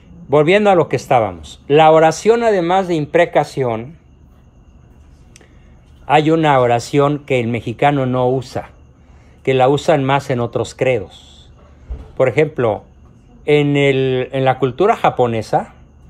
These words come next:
el japonés no va a pedir. El japonés solo va a agradecer. Claro que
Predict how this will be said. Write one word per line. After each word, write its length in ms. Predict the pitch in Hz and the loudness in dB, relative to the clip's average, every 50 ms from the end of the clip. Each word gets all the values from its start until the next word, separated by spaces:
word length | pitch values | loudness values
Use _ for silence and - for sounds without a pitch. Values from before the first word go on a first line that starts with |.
| - - - - - - - | -20 -20 -20 -20 -20 -14 -8
el 140 | - 131 120 - | -6 -6 -4 -2
japonés 500 | 143 131 120 135 131 139 156 156 151 151 | -2 -2 0 0 0 0 0 -2 -2 -2
no 180 | 151 151 147 | -2 0 2
va 100 | 139 143 | 2 2
a 100 | 139 139 | 2 0
pedir. 300 | - 123 117 117 120 117 - - - - - - - - - - - - - - - - - - - - - - - - - - - | -2 -4 -4 -4 -6 -10 -14 -20 -20 -20 -20 -20 -20 -20 -20 -20 -20 -20 -20 -20 -20 -20 -20 -20 -20 -20 -20 -20 -20 -20 -20 -14 -8
El 220 | - 131 131 127 113 | -4 -2 -2 -2 -2
japonés 460 | - 135 123 127 127 123 139 151 147 | -2 -2 -2 0 0 0 -2 -4 -4
solo 400 | - - 170 175 190 196 185 160 | -2 0 2 2 4 4 4 4
va 220 | 143 147 165 180 | 4 4 4 4
a 60 | 170 147 | 2 2
agradecer. 880 | 131 117 113 113 110 104 107 101 - - - 120 98 - - - - - - - - 202 190 185 247 247 233 208 208 220 220 220 220 - - - - - - - - - - - - - - - - - - - | 0 0 0 -2 -2 -2 -4 -8 -12 -12 -12 -10 -12 -12 -14 -20 -20 -20 -20 -20 -20 -20 -20 -20 -18 -18 -18 -18 -20 -20 -20 -20 -20 -20 -20 -20 -20 -20 -20 -20 -20 -20 -20 -20 -20 -20 -20 -20 -20 -20 -8 0
Claro 320 | 202 240 285 277 240 165 | 2 4 4 6 4 2
que 320 | - - 131 120 107 95 | 2 -2 -2 -2 -2 -4